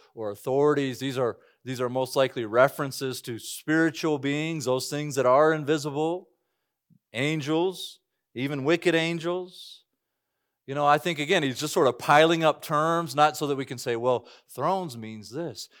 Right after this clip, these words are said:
and principalities means this." It, it's just piling them all together, say, "Everything." You know, H B Charles joked that there is no need to differentiate between them because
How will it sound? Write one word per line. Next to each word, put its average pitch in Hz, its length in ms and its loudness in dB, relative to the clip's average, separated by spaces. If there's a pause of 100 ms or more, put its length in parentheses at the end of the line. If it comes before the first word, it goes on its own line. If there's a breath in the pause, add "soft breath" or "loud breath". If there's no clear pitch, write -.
and 110 140 -18
principalities 135 760 -10
means 113 300 -16
this." 139 240 -6 (180 soft breath)
It, 143 240 -4
it's 147 140 -4
just - 300 -6
piling 185 340 6
them 170 100 -2
all 156 120 6
together, 143 220 2
say, 117 200 -8
"Everything." 151 640 -6 (1120)
You 117 60 -20
know, 110 140 -10
H 123 180 -6
B 135 100 -8
Charles 127 460 2
joked 117 380 -4
that 110 180 -4
there 131 140 0
is 131 100 -2
no 151 200 0
need 156 240 -2
to 139 80 -6
differentiate 160 720 -2
between 185 480 -4
them 147 240 0
because 147 460 -2